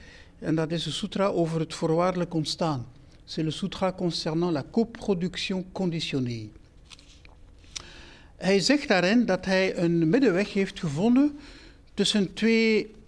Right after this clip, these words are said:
eh, uitersten. Il dit là-dedans avoir trouvé la voie médiane entre deux extrêmes. Het gaat over dukkha. Ja, c'est,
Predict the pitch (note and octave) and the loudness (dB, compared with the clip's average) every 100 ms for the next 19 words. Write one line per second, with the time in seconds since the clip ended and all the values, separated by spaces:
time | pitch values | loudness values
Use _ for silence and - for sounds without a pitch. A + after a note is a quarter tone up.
0 | - - - - - - F3 F3+ F3 F3 | -20 -20 -20 -20 -20 -2 2 2 4 2
1 | F3 F3+ F3+ - D3+ B2 D#3+ E3+ D#3 E3+ | 2 0 0 -4 -4 -6 -4 -4 0 4
2 | C#4 D4+ - D#3+ E3 C#3+ G#3 C#4+ - - | 4 4 2 0 0 0 2 2 0 -18
3 | - - - - D3+ D#3 D#3 - G#3 F#3 | -20 -20 -14 -4 -2 0 -2 -2 -2 0
4 | F3+ G#3+ A3+ - - E3+ E3 C#3 D#3+ F3+ | 4 4 4 0 -4 -2 -2 0 0 2
5 | E3 G3 C#3+ D3 D3+ F#3+ F3+ D3+ - D3+ | 2 0 2 2 2 0 -2 -4 -2 -6
6 | A#2+ F3+ F#3 F3+ D#3+ - - D3 A#2+ - | -2 0 2 0 -6 -8 -4 -4 -4 -12
7 | - - - - - - - - - - | -20 -20 -20 -20 -20 -20 -20 -20 -20 -20
8 | - E3+ - G#3 A3 E3+ C#3 C3 - D3+ | -16 -14 -2 0 2 0 0 -2 -2 -4
9 | - - - - - - E3 F#3 - D#3+ | -4 -18 -20 -20 -20 -8 -6 -6 -6 -4
10 | D3+ D3 C#3+ | -4 -4 -4